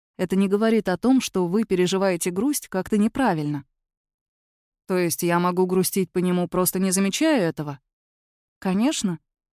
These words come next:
Попробуйте понять сейчас, что вы чувствуете по отношению к нему». «Нет, конечно, мне немного жаль, что его нет со мной. Он иногда бывал очень классным отцом, и мне нравилось с ним ходить на рыбалку и в лес.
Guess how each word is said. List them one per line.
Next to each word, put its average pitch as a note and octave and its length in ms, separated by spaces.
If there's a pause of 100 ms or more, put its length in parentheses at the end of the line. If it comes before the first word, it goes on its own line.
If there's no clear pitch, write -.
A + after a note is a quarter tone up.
(140)
Попробуйте C4+ 540
понять G#3 360
сейчас, - 500 (100)
что - 220
вы D4 140
чувствуете F3 580
по F3 160
отношению F3+ 580
к - 80
нему». F3+ 340 (1000)
«Нет, F#3+ 160
конечно, A#3+ 440
мне B3+ 160
немного B3 400
жаль, B3 220
что - 180
его E3+ 180
нет E3+ 220
со D#3+ 160
мной. D3 280 (460)
Он C4+ 160
иногда B3 300
бывал A3 260
очень G#3+ 300
классным A#3+ 420
отцом, E3 360
и E3 40
мне F#3+ 180
нравилось G3+ 440
с - 60
ним F3+ 160
ходить F3 320
на F3+ 100
рыбалку F3+ 440
и D#3+ 80
в D3+ 80
лес. D#3 320